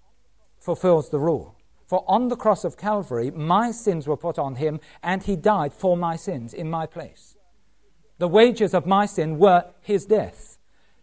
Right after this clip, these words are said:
and in him I receive his eternal life." The most wonderful thing.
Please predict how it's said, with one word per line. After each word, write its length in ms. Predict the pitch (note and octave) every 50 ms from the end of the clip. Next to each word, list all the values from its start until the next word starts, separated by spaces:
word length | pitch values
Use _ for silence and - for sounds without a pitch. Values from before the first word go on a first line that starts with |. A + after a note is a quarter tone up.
| _ _ -
and 120 | C#3 D#3
in 160 | F#3+ G#3 G3+
him 340 | F3 G3 E3+ C3 A#2 A2 B2+ -
I 80 | - C#3+
receive 400 | C3+ D3 - - E3+ D3 C3+ -
his 180 | E3+ F3+ C#3
eternal 420 | C#3 C3 - - C#3 C3+ C#3 C#3 C#3+
life." 320 | C#3 C3 G2+ D#2+ - _ _ _ _ _ _ _ _ _ _ _ _ _ _ _ _ _ -
The 60 | C#3+
most 160 | D3 C#3+ -
wonderful 320 | D#3 D#3 D3 C3 - D#3+
thing. 220 | C#3+ - F#3 C#3+